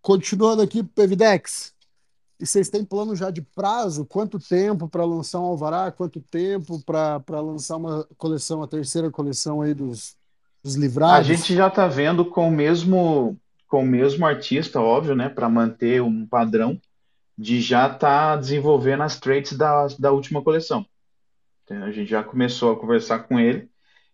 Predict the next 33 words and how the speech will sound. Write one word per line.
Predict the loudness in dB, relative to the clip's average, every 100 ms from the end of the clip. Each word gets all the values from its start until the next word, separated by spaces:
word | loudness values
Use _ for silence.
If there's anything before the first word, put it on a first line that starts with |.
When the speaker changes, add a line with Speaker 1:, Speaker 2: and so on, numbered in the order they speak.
| -2
Speaker 2:
e | 2
ele | 4 4 2
falou | 2 0 0
que |
tá | -2 -4
de | -2
férias, | 0 2 4 2 0 -2
começo | 0 2 2
de | 0
ano | 0 0 -2
e |
tal, | 0 0 0
quando | 0 -2
ele | 0
voltar | 0 -2 0 -2 0
ele | -2
vai | -2 -2 -4 -8 _ _
começar | -4 -2 -2 0 -2
a |
fazer. | 0 -2 -2 -2
A | -2
gente | -2 -6 -2
tá | -2
na, | 0 0 -2 -6 _ _ _ -2
na | -2
discussão | -2 -2 -2 0 0 0
de | -2 0 2 2 0 0
quais | 2 2 0
traits | 2 2 0
vai | 0 0
fazer, | 0 -2 0 2 6 6 4 0 -2 -6
entendeu? | -14 -10 -4 -4 -2
Quais | 0 0 0 -4 -10